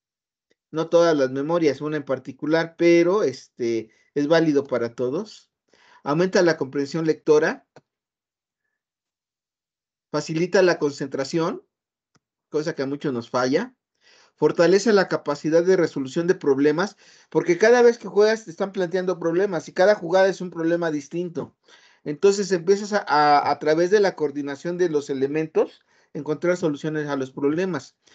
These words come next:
Estimula las habilidades sociales y mejora el estado de ánimo, ¿sí? A los que les llega, como a mí, a los que nos llega a gustar mucho el ajedrez,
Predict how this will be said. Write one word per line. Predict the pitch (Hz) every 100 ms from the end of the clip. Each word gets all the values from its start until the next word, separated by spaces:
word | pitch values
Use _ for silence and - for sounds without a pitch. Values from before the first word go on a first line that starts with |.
| _ _ _
Estimula | 156 156 175 190 220
las | 202 180
habilidades | 160 156 147 156 170 190
sociales | 185 139 180 180 208 -
y | 156
mejora | 147 147 170 175
el | 151
estado | 135 160 151 151
de | 156 156
ánimo, | 175 170 135 120 _ _ _ _ _ _
¿sí? | _ - 156 208 _ _ _ _ _ -
A | 139
los | 147
que | - 156
les | 151 147
llega, | 190 165 147 127
como | 139 139
a |
mí, | 165 170 143
a | 131
los | 131
que | 147
nos | 139 147
llega | 196
a | 214
gustar | 160 180 175
mucho | 185 170
el | 143
ajedrez, | 147 147 170 262 -